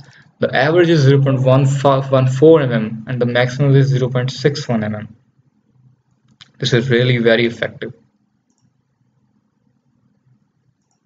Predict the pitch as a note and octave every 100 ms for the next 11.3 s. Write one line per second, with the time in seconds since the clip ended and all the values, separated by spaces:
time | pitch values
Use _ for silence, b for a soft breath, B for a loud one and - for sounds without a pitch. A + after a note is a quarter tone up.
0 | _ _ _ _ _ _ _ _ - -
1 | - - - - _ _ _ _ A#2+ A2+
2 | B2+ B2 C#3+ C3 C3 C3 B2+ E3 - -
3 | - _ _ _ _ _ _ _ _ -
4 | A2+ A2+ A2 A2 A2+ A2 A2 A#2+ A#2 A#2
5 | - B2 B2+ D#3+ - - _ _ _ _
6 | _ _ _ _ - A#2 A#2 A#2 - C3+
7 | C3 B2+ B2 A#2 A#2 A#2 A#2+ A#2 A#2 A#2
8 | - B2 - - A2 A2+ - _ _ _
9 | _ - B2+ A#2+ B2 A#2+ B2 A#2 B2 A#2+
10 | A2 B2 A2+ - A#2 - B2 A#2 A#2+ C3+
11 | C3 -